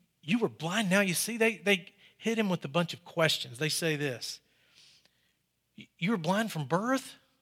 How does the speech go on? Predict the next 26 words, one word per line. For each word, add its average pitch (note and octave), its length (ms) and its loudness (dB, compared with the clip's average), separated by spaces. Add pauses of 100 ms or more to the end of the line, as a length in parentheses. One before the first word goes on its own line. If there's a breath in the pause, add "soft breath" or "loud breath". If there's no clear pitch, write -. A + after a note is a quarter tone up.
And D3+ 80 -14
the C3+ 60 -6
guy C3+ 180 2
says, A#2+ 460 -8
"Yes." C#3+ 440 -6 (1040 soft breath)
"And, D#3+ 160 -4
and D3 140 2
this F3 180 2
Jesus F3+ 500 0
guy D#3+ 200 4
healed D3+ 340 0
you?" A2+ 220 -10 (500)
"Yeah." E3 220 -2 (1600)
"How D3 100 -4
many D3+ 120 2
fingers C#3+ 300 -2
am C3 80 -6
I B2+ 40 -4
holding A#2+ 220 -10
up?" A2+ 120 -16 (100)
You C#3+ 80 -6
know, B2 80 -4
they A#2 40 -8
probably C#3+ 260 2
tested - 400 0
him. - 80 -20